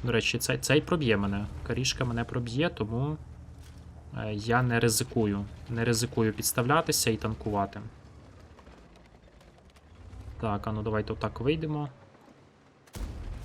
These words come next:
О, спокійно робимо мінус. Ну і слухайте, Б Б шка летить доволі непогано, тисяча сто метрів. Давайте оцей рельєф зараз заберемо, тому що в нас є пневмопідвізка, нагадую. Це дуже рідкість для таких от танків подібних.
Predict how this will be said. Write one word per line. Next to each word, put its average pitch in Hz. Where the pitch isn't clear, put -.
О, 98
спокійно 113
робимо 110
мінус. 196
Ну 294
і 247
слухайте, 202
Б 156
Б 226
шка -
летить 135
доволі 113
непогано, 117
тисяча 120
сто -
метрів. 160
Давайте 120
оцей 117
рельєф 110
зараз 107
заберемо, 147
тому 120
що -
в 113
нас -
є 120
пневмопідвізка, 156
нагадую. 135
Це -
дуже 131
рідкість 131
для 120
таких -
от 117
танків 117
подібних. 110